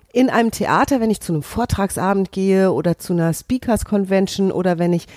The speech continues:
mir ein, ein spannendes, äh, keine, ein Theaterstück oder ein, ein Kabarettprogramm, dann erwarte ich ja als, als Besucher, der ein Ticket kauft, egal für wie teuer, dass das ein spannender, unterhaltsamer, lustiger, vielleicht auch ergreifender Abend wird.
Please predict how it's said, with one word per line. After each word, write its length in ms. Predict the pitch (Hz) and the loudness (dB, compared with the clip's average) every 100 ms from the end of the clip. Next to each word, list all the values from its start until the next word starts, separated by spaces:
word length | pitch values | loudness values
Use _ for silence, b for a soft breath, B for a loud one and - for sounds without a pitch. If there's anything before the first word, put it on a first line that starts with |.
| B B | B B
mir 260 | 196 190 - | 2 2 2
ein, 200 | 175 151 | -2 -2
ein 140 | 180 | -6
spannendes, 720 | - 185 196 196 185 - - | -2 0 2 2 0 -4 -6
äh, 240 | 110 156 185 | -2 -2 0
keine, 280 | 185 202 - | -2 -2 -2
ein 260 | 220 190 | -2 -2
Theaterstück 720 | 208 214 175 269 - - 233 - | 0 2 2 0 -4 -2 -2 -2
oder 440 | 185 190 185 175 | -2 2 2 2
ein, 420 | 208 196 - 110 - | 0 -2 -4 -10 -8
ein 100 | 190 | -6
Kabarettprogramm, 840 | - 208 247 220 - 175 180 202 254 b b b b | -2 0 2 0 -2 -2 0 0 -4 b b b b
dann 160 | - 214 | -2 0
erwarte 480 | 202 180 190 277 311 | 0 2 2 4 0
ich 120 | 269 | 0
ja 240 | 302 302 392 - | 0 0 -2 -6
als, 280 | - 190 - | -4 -4 -4
als 340 | - 180 - - _ - | -6 -6 -8 -16 _ -6
Besucher, 460 | 170 240 302 277 | -2 -2 0 2
der 100 | 185 175 | 2 0
ein 40 | |
Ticket 320 | 294 - - | -4 -6 -8
kauft, 560 | - 269 302 - - - - | -8 -8 -8 -12 -18 -20 -10
egal 280 | 196 196 | -2 0
für 160 | 208 196 | 0 -6
wie 100 | 170 | -8
teuer, 420 | - 214 277 339 B B B B | -2 0 0 -4 B B B B
dass 140 | 208 | 0
das 180 | 214 - | 0 -2
ein 60 | 190 | -2
spannender, 360 | - 302 277 | 0 0 2
unterhaltsamer, 1000 | 226 190 175 240 269 240 233 226 226 220 | 2 0 2 2 0 -2 0 2 2 2
lustiger, 800 | 220 254 285 - 233 226 220 214 B B B B B | 2 -2 -4 -6 -2 0 2 0 B B B B B
vielleicht 280 | - 214 - | -2 0 0
auch 100 | - | -4
ergreifender 640 | 214 175 180 - 220 196 | -2 2 2 2 2 0
Abend 320 | 131 160 143 | 0 -2 -4
wird. 300 | - - - | -10 -14 -18